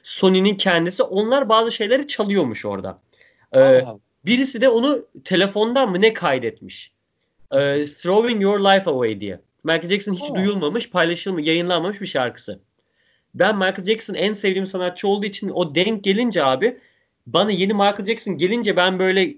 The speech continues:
Speaker 1: şey, krize giriyorum olumlu anlamda. Ya sadece onu dinliyorum. Ben bir hafta sadece o şarkıyı dinledim YouTube'da. Ya
Speaker 2: Aman
Speaker 1: kalitesi
Speaker 2: ha.
Speaker 1: çok kötü aslında. Hani çok, e, şey gibi duyuluyor. Nasıl söyleyeyim?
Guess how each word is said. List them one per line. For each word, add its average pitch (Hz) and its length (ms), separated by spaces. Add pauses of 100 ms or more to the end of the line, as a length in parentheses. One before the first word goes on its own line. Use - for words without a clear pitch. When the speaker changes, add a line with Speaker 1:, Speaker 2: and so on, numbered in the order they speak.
Speaker 1:
şey, 147 260
krize 156 340
giriyorum 127 420
olumlu 139 320
anlamda. 101 560 (760)
Ya 131 80
sadece 208 400
onu 190 240
dinliyorum. 156 360
Ben 196 280
bir 254 60
hafta 254 300
sadece 233 320
o 202 40
şarkıyı 175 380
dinledim 123 240
YouTube'da. 104 400
Ya - 80 (380)
Speaker 2:
Aman 139 120
Speaker 1:
kalitesi 214 400
Speaker 2:
ha. - 100
Speaker 1:
çok 233 200
kötü 160 320
aslında. 135 400
Hani 190 200
çok, 202 320 (120)
e, 156 220
şey 175 280
gibi 143 280
duyuluyor. 110 380 (600)
Nasıl 190 260
söyleyeyim? 170 480